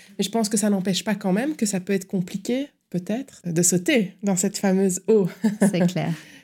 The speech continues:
Speaker 1: Comment, comment ça a été pour toi, euh, là, cet été-là, euh, il y a un an et demi ?
Speaker 2: Euh,
Speaker 1: En plus, en plein
Speaker 2: s-,
Speaker 1: covid,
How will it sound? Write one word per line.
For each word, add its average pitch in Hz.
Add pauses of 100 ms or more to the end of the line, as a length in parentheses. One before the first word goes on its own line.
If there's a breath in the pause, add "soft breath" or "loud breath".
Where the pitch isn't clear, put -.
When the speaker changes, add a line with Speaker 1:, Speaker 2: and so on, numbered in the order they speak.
(180 loud breath)
Speaker 1:
Comment, 233
comment 240
ça 277
a -
été 214
pour 208
toi, 214
euh, 185
là, 190
cet 190
été-là, 185
euh, 175
il 175
y 180
a 180
un 180
an 180
et 180
demi ? 180
Speaker 2:
Euh, 208 (680)
Speaker 1:
En 190
plus, 226
en 208
plein 196
Speaker 2:
s-, 170
Speaker 1:
covid, 190